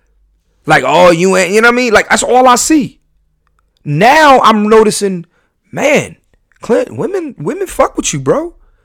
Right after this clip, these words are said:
Fuck with you more than the men. It seemed like it. Bro, there was nothing but women in there.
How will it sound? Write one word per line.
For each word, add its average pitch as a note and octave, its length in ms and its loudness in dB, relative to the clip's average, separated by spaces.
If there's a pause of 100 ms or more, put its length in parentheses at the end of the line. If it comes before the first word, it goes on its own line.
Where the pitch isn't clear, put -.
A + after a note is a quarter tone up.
(280)
Fuck - 340 0
with - 160 -2
you D4+ 60 -2
more E4 240 2
than E4 100 -2
the D#4 60 -4
men. D#4 420 0 (360)
It G#3+ 100 -2
seemed D#4+ 340 2
like B3+ 180 4
it. D4+ 200 -8 (220)
Bro, B3+ 240 2
there B3+ 100 -2
was G3 180 -4
nothing F#3+ 380 -2
but E3+ 80 0
women D#3 260 -4
in B2+ 80 -8
there. G#2+ 180 -16